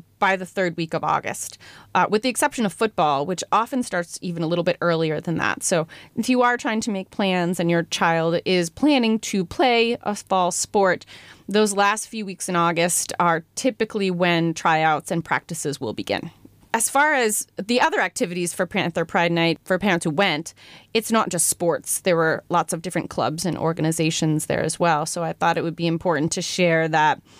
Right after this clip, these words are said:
the clubs at Franklin High School are often joined once school begins. They will host a club fair in the fall where students can get information about joining.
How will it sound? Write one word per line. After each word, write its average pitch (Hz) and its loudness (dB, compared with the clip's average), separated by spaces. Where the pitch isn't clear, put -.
the 190 0
clubs 220 0
at - -4
Franklin 170 -4
High 170 0
School 147 0
are 190 2
often 175 0
joined 160 -2
once 156 -2
school - -2
begins. 165 -2
They 175 2
will 170 2
host 175 -2
a 147 -2
club 185 -2
fair 131 0
in 151 0
the 135 0
fall 151 0
where 190 0
students 170 0
can 165 -2
get 160 0
information 151 -2
about - -4
joining. 180 -2